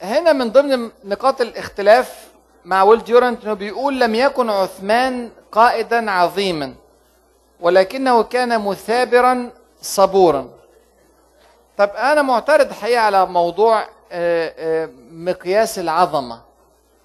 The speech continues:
الم-، هو بيقول إن عثمان لم يكن قائدًا عظيمًا. ليه مقياس العظمة؟ لأن الحضارة أصلًا في عيون، آه، ويل ديورانت بيقول: "الحضارة نظام اجتماعي يعين الإنسان على الزيادة من إنتاجه الثقافي، وإنما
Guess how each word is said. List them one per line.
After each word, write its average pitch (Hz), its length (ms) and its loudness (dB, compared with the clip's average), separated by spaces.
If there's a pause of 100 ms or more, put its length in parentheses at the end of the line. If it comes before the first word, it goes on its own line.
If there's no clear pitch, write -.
(120)
الم-، 165 340 -14
هو 170 60 -6
بيقول 233 220 -4
إن 220 80 -2
عثمان 185 500 -4
لم 175 140 -2
يكن 185 220 -4
قائدًا 156 420 -4
عظيمًا. 139 360 -4
ليه 220 380 -4
مقياس 185 520 -8
العظمة؟ 170 600 0 (340)
لأن 214 220 -6
الحضارة 240 580 0
أصلًا 233 260 -6
في - 120 -10
عيون، 208 420 -4 (140)
آه، 160 260 -8
ويل 190 360 -2
ديورانت 208 360 0 (220)
بيقول: 220 220 -12
"الحضارة 220 420 -2
نظام 202 300 -2
اجتماعي 190 600 -8
يعين 180 260 -6
الإنسان 175 420 -12
على 156 180 -6
الزيادة 160 340 -8
من 156 140 -12
إنتاجه 151 440 -14
الثقافي، 190 640 -6
وإنما 175 500 -8